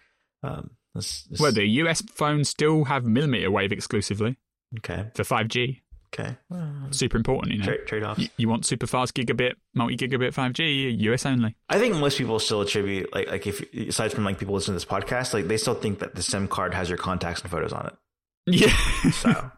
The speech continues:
Speaker 2: <laughs> That's true.
Speaker 1: that there's gonna be a reaction eventually.
Speaker 2: But speaking of another feature that is U S and Canada only, 'cause,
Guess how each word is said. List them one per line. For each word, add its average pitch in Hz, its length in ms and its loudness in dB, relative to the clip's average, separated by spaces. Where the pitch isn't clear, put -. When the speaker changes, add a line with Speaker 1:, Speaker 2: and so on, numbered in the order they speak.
Speaker 2:
<laughs> - 160 -20
That's 139 200 -2
true. - 240 -2
Speaker 1:
that 98 140 -2
there's 95 140 -2
gonna 92 140 -4
be 90 80 -2
a - 80 -4
reaction - 340 -6
eventually. - 360 -8
Speaker 2:
But 147 140 -2
speaking 185 400 2
of 151 60 4
another 151 400 2
feature 95 500 0
that 78 100 2
is 95 260 0
U 104 180 4
S - 360 -2
and 208 160 2
Canada 98 380 -2
only, 92 420 -4
'cause, - 200 0